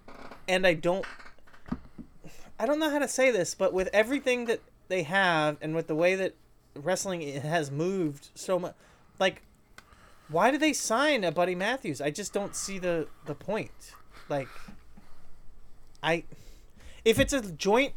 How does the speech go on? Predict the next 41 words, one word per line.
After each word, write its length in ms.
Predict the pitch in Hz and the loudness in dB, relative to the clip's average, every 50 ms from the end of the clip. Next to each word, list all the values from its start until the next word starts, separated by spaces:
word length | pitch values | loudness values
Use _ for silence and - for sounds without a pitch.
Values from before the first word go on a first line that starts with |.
| - - - - | -6 -8 -8 -6
s-, 580 | - - - - - - - - - - - - | -6 -6 -6 -4 -4 -4 -4 -4 -6 -8 -8 -2
kinda 240 | - 233 233 226 214 | 0 0 0 2 2
guy 340 | 214 208 208 214 220 214 | 4 4 6 6 4 4
with 260 | 202 165 175 180 170 - - - - | 2 0 -2 -2 -2 -4 -10 -10 -8
New 180 | 147 156 180 | -4 -4 -2
Japan, 500 | 185 185 214 214 214 202 202 208 202 196 | -2 -4 -4 -2 0 0 0 0 0 0
like 160 | 180 165 151 - | 0 0 0 0
something 280 | - 175 - 180 165 | -2 -2 -2 -2 -2
like 140 | 165 156 139 | -2 -2 0
Jay 220 | 117 156 160 165 | 2 2 2 2
White 500 | 151 139 143 147 151 156 156 160 156 - - | 4 4 4 6 6 6 4 2 0 -6 -6
or, 240 | - 147 143 139 135 | -4 -2 0 0 0
like, 160 | 135 135 135 - | -2 -2 -4 -4
what 60 | - | -8
they 80 | 151 | -8
were 80 | 139 135 | -8 -8
supposed 240 | - - 170 151 - | -8 -6 -6 -6 -6
to 60 | 156 | -6
do 140 | 147 156 156 | -6 -4 -4
with, 180 | 147 143 - - - - - - | -4 -6 -6 -10 -16 -18 -10 -6
uh, 180 | 139 135 127 | -4 -4 -4
Lio 320 | 120 120 123 147 170 165 143 | -4 -6 -4 0 0 0 0
Rush, 460 | 131 139 143 170 220 - - - - - - - | 2 0 0 0 0 -2 -8 -12 -14 -14 -8 -6
I 80 | 156 | -6
get 240 | 147 123 135 147 160 | -6 -2 0 0 0
it 120 | 202 - 165 | 0 -2 -4
more. 320 | 185 202 214 226 240 240 - - - - - - - - - - - - - - - - - - | -4 -4 -4 -4 -4 -6 -10 -16 -20 -20 -20 -20 -20 -20 -20 -20 -20 -20 -20 -20 -20 -20 -6 0
Um, 360 | - 165 160 147 135 120 110 - - - - - - - - - - | 2 4 4 4 2 0 -6 -14 -20 -20 -20 -20 -20 -20 -20 -20 -8
but, 240 | 156 151 180 175 - - - | -2 0 0 0 -2 -8 -10
yeah, 220 | 156 175 208 233 214 | -2 2 2 4 4
I 100 | 180 175 | 4 2
just, 340 | 165 - - - - - - - | 0 0 -6 -8 -10 -12 -6 2
I 80 | 170 190 | 4 4
don't 160 | 220 233 208 | 4 4 4
know 120 | 220 226 | 2 2
why 200 | 220 208 208 208 | 4 6 6 6
they 140 | 196 202 190 | 6 4 0
need 320 | 180 170 170 180 208 214 160 | 0 -2 -2 -4 -4 -6 -6
him 280 | 139 131 117 104 123 - - - | -8 -8 -10 -10 -14 -18 -10 -4
at 120 | - 147 147 | 0 2 2
all, 240 | 151 143 - - | 2 2 -2 -6